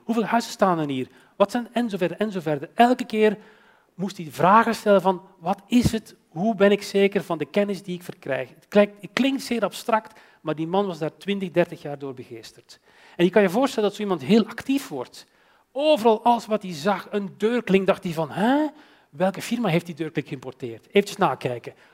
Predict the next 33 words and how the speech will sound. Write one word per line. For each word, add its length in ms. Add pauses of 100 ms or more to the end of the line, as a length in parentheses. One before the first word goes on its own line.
Had 140
hij 120
boeken 340
liggen 400
en 260
kijken 420
en 140
actief 600
en 160
overal 440
dingen 240
zoeken. 400 (100)
Dat 220
was 400
zijn 380
dwangstoornis. 840 (760)
Die 120
man 260
hebben 240
we 60
behandeld 600 (460)
en 80
dat 120
ging 160
heel 160
goed. 400 (460)
Die 220
interesse 440
in 80
zekerheid, 440
die 80
nam 160
af 420